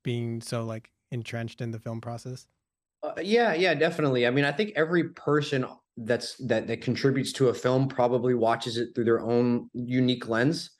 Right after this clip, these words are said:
Speaker 1: Mm.
Speaker 2: Um, I'm actually very much removed from the everyday on-set, minute-by-minute process. Um, and, you know,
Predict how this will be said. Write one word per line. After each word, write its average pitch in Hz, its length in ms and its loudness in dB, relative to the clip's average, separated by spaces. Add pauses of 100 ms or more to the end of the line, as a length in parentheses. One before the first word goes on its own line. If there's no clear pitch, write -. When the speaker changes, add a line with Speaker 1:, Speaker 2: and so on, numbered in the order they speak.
(320)
Speaker 1:
Mm. 131 80 -6
Speaker 2:
Um, 107 300 0
I'm 135 180 0
actually 190 440 0
very 127 360 2
much 131 320 2
removed 123 760 0 (680)
from 117 800 0 (180)
the 113 540 -4 (140)
everyday 127 840 2
on-set, 120 680 0
minute-by-minute 113 760 0
process. 110 960 0
Um, 104 580 2 (460)
and, 120 280 0
you 127 140 2
know, 104 380 -2